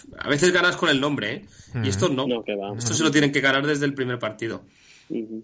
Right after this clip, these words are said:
Speaker 2: Yo no veo
Speaker 3: Yo de Clip-, sí. Yo, yo os iba a decir que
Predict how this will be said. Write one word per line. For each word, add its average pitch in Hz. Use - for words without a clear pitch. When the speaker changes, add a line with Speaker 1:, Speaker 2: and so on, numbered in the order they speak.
Speaker 2:
Yo 117
no 156
veo 131
Speaker 3:
Yo 156
de 185
Clip-, 175
sí. -
Yo, 147
yo 160
os 160
iba 196
a 180
decir 165
que 131